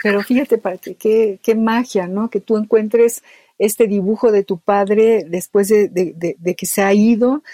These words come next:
y que lo vayas reconstruyendo. En realidad vas, vas reviviéndolo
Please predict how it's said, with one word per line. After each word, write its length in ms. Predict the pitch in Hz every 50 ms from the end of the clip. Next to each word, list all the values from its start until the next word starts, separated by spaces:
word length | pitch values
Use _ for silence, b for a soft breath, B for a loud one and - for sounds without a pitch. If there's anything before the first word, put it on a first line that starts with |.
| B B B B -
y 140 | 208 185
que 140 | - 220 214
lo 120 | 220 220 208
vayas 320 | 220 247 269 285 285 254
reconstruyendo. 960 | 269 233 - 220 208 208 - - 220 202 214 254 277 285 285 277 247 240 226
En 80 | 214 208
realidad 500 | 226 208 202 208 214 214 220 233 262 269 226
vas, 420 | 214 240 247 262 262 - - 220 202 226 _ -
vas 300 | 196 185 220 240 247 247
reviviéndolo 1080 | 254 247 202 214 208 196 214 233 240 233 233 233 233 233 233 240 233 240 247 247 -